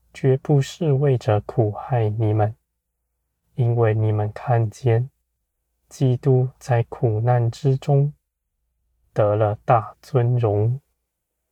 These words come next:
你们也是如此，你们论断的心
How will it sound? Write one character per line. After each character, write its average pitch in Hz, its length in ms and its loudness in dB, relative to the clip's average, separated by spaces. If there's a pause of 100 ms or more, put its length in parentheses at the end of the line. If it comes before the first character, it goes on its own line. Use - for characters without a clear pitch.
(540)
你 135 120 2
们 131 200 0
也 123 140 2
是 147 340 -2
如 120 240 2
此， 123 400 -2 (960)
你 123 160 2
们 107 240 -2
论 113 260 0
断 117 260 0
的 110 140 0
心 131 520 0